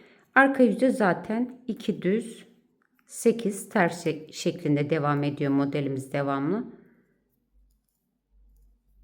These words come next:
Sıramı tamamlayıp geliyorum. Arka yüzde sırayı tamamladım. Şimdi ikinci modelin ikinci sırasındayım. Kenar ilmeğini aldım.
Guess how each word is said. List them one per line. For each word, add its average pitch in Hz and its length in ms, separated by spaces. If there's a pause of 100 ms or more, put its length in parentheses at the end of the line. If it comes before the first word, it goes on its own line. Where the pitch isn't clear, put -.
(920)
Sıramı 226 420
tamamlayıp 196 580
geliyorum. 143 480 (2750)
Arka 233 280
yüzde 247 600 (180)
sırayı 214 500
tamamladım. 185 680
Şimdi 208 260
ikinci 220 420
modelin 196 440
ikinci 190 340
sırasındayım. 175 960 (2000)
Kenar 247 280
ilmeğini 180 400
aldım. 151 440